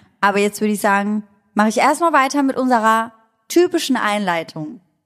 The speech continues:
Bei unserer Recherche konzentrieren wir uns nämlich hauptsächlich auf Internetquellen, so auch hier. Das heißt, wir schauen uns eben Videos der Prozesse an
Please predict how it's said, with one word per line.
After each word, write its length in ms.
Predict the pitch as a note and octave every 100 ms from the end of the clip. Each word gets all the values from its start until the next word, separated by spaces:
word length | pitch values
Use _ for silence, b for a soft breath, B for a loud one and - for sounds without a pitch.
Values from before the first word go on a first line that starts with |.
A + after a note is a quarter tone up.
| _
Bei 260 | A#3 C4+ D4
unserer 400 | D4+ D4 C4+ C4+
Recherche 580 | C4 B3 A3+ A#3 G#3+ A3
konzentrieren 640 | - A3 A3 G#3+ A#3+ A#3+
wir 140 | A#3
uns 160 | G#3 -
nämlich 420 | G#3 G#3 G#3 -
hauptsächlich 800 | A3+ G#3+ - A3 - G3 G3+ -
auf 160 | F#3+ -
Internetquellen, 840 | F#3 E3 F3 F3 - G3+ F3+ A3+ - b b b
so 220 | A3+ A3
auch 120 | E3+
hier. 340 | - E3+ D#3+ D#3+ _ b b b
Das 160 | G3+ A3
heißt, 300 | G#3 G#3+ G#3+
wir 60 |
schauen 280 | G#3 G#3 G#3
uns 160 | G3+ -
eben 340 | G3 F#3+ F#3
Videos 380 | G#3+ G3 G3 G3
der 120 | G3+
Prozesse 520 | - G3 - C4+ C4+
an 240 | A3 A#3